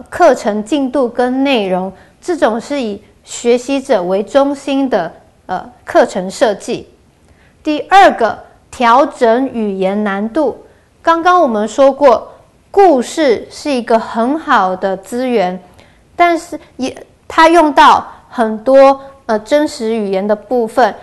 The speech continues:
也就是母语人士在生活中会使用的语言。但是这些语言未必符合学生的能力、认知发展，所以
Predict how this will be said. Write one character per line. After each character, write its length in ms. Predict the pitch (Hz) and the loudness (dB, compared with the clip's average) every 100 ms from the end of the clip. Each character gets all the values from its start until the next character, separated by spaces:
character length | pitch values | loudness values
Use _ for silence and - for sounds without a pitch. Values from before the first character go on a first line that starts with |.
| - _ | -20 _
也 160 | 233 220 | -2 0
就 160 | 277 | 0
是 240 | 285 330 269 - _ | 0 0 -2 -6 _
母 260 | 220 247 330 | -6 -2 0
语 120 | 311 | 2
人 280 | 226 208 220 | 0 0 -2
士 320 | 254 269 - - | -4 -4 -4 -8
在 180 | - 269 | -2 -2
生 340 | 247 - 330 302 | -2 0 0 2
活 200 | 262 233 | 0 0
中 300 | 262 247 247 - | 0 -2 -4 -12
会 180 | - 285 | 0 0
使 340 | 247 - 202 202 | 0 -6 -10 -4
用 220 | 240 233 | -2 0
的 140 | 202 | -2
语 160 | 175 180 | -4 -8
言。 440 | 180 180 175 196 208 - _ _ _ _ _ _ _ _ _ _ - | -6 -6 -6 -8 -12 -20 _ _ _ _ _ _ _ _ _ _ 0
但 220 | 349 320 | 2 2
是 340 | 330 359 - - | 0 -2 -4 -4
这 120 | 381 | -4
些 220 | - 381 | 0 0
语 180 | 294 226 | 0 -2
言 360 | 208 196 208 233 - _ | 0 0 0 -4 -14 _
未 140 | 339 330 | 0 2
必 320 | 339 302 240 | 2 -2 -4
符 220 | - 220 | -10 -8
合 200 | 202 220 | -4 -2
学 280 | 233 - 214 | -4 -4 -4
生 280 | 214 269 269 | -2 -2 0
的 200 | 269 190 - _ _ _ - | 0 -2 -6 _ _ _ -12
能 440 | 226 214 208 254 | -4 -2 -2 -2
力、 320 | 330 247 - _ _ _ | -2 -2 -8 _ _ _
认 260 | 311 294 233 | -2 0 -2
知 260 | 247 254 | -4 -4
发 280 | 262 254 247 | 0 4 4
展， 300 | 254 208 - - _ _ _ | 2 -2 -2 -12 _ _ _
所 320 | - - 285 | -6 2 4
以 280 | 381 269 - | 6 2 -4